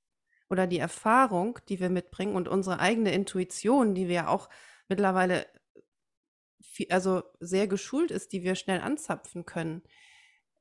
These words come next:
wo wir eher von, wo das ein bisschen so, ich finde, es ist ja fast ein bisschen top-down, also eben dieses, so eine Art Beratungsformat und irgendwie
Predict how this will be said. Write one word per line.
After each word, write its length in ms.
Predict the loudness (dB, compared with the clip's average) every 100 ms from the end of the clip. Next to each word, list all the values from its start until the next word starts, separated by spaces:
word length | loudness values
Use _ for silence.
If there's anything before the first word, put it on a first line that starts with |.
| _
wo 220 | -4 -2 2
wir 180 | 2
eher 240 | 4 2 2
von, 480 | 0 -2 -2 -4 -8 -18 -8
wo 140 | -4
das 180 | -2 0
ein 60 | -2
bisschen 260 | 0 -2
so, 180 | -2 -6 -8 -16 -20 _ _
ich 160 | -14 -2
finde, 180 | 0 0
es 80 |
ist 180 | -6 -2
ja 120 | -2
fast 280 | -2 -8 -4
ein 80 | -6
bisschen 320 | -4 -6 -8
top-down, 560 | -6 -12 _ -4 -4 -2
also 160 | -4
eben 240 | -2 -2 -2
dieses, 400 | -2 -4 -6 -12 -20 -14
so 120 | -6
eine 140 | -4 -2
Art 180 | -4 -2
Beratungsformat 1000 | 2 2 2 -4 -4 -6 -4 -2 -2 -4
und 160 | -8 -10 _
irgendwie 420 | -2 0 0 -2